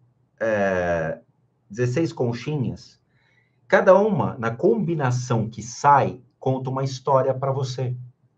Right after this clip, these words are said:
São odus. Quando você joga búzios, ele joga três vezes,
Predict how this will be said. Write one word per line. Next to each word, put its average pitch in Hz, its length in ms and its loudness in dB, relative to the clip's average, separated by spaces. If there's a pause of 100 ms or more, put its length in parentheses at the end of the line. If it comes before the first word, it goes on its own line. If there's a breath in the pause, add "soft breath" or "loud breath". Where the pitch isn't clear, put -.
(600)
São 139 220 -2
odus. 147 580 0 (420 soft breath)
Quando 143 200 0
você 151 580 2
joga 104 380 2
búzios, 127 680 -4 (360)
ele 110 120 -2
joga 123 280 2
três 175 320 0
vezes, - 680 -4